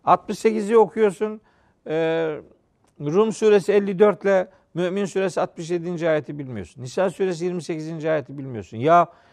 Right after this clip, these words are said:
hiçbir şey bilmeden Kur'an adına nasıl konuşuyorsun ya? Nasıl bir cesaret bu ya?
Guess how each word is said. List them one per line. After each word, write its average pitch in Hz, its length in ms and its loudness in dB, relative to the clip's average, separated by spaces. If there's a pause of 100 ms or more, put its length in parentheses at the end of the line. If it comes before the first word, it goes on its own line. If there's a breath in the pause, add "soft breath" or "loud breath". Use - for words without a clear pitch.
(180 soft breath)
hiçbir 202 360 -2
şey 185 240 4
bilmeden 170 520 -2 (280 soft breath)
Kur'an 190 520 0
adına 165 520 0
nasıl 180 260 -2
konuşuyorsun 123 640 -8
ya? 104 180 -12 (140)
Nasıl 190 460 -4
bir 190 60 -6
cesaret 135 640 -8
bu 104 80 -14
ya? 107 200 -14